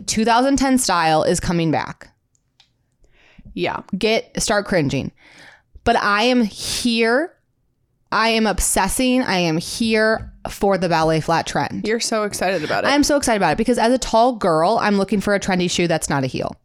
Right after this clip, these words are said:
Speaker 1: And for so long, we had all these, like, chunky platform shoes,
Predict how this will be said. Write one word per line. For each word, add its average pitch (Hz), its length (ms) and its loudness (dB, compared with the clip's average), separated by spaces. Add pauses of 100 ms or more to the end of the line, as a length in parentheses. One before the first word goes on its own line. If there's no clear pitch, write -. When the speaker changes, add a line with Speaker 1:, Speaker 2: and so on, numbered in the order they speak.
(280)
Speaker 1:
And 220 160 0
for 269 100 2
so 262 200 2
long, 330 200 4
we 285 60 4
had 226 100 2
all 202 80 2
these, 190 200 0
like, 160 200 -4 (200)
chunky 202 340 0
platform 294 500 2
shoes, 185 260 -2